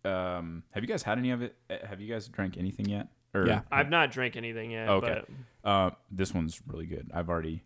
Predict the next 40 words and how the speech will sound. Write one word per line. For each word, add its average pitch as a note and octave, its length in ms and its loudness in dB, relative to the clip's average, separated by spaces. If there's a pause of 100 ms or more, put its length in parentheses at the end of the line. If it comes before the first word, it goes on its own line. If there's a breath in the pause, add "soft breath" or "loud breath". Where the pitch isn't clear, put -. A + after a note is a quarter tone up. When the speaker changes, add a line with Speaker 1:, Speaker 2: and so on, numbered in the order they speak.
(200)
Speaker 1:
tried F#2 180 0
it. - 40 2
Speaker 3:
Nice. - 100 -8
Speaker 1:
But A#2+ 80 2
anyway, A2+ 180 2 (160 soft breath)
so A2 140 2
I G2+ 80 6
opened C#3 320 8
this B2+ 160 6
one, F#2+ 300 4 (160)
um, F#2 460 2 (120)
specifically G#2+ 580 4
for F#2+ 300 2
this F#2 220 -2
episode. F2+ 480 -2 (400 soft breath)
It's, F#2 260 0
uh, F2+ 460 4
Knob G#2 320 0
Creek. G#2 360 0
It's - 360 -6 (280)
at G2 560 -4 (400)
fifty C3 300 -4
percent, G2+ 580 0
so G2+ 140 4
it's F2+ 100 2
bottled G2 360 4
a G2 40 0
little G2 220 4
bit E2 140 0
higher, E2 480 0 (480 soft breath)
um, E2 420 -2
than F2+ 140 0
obviously F2 340 -2
your E2 120 -2
typical - 360 -6
forty F2 280 0
percent E2+ 500 -4
whiskey. F2+ 480 -2 (440 soft breath)
But, F#2+ 220 6
uh, E2 260 2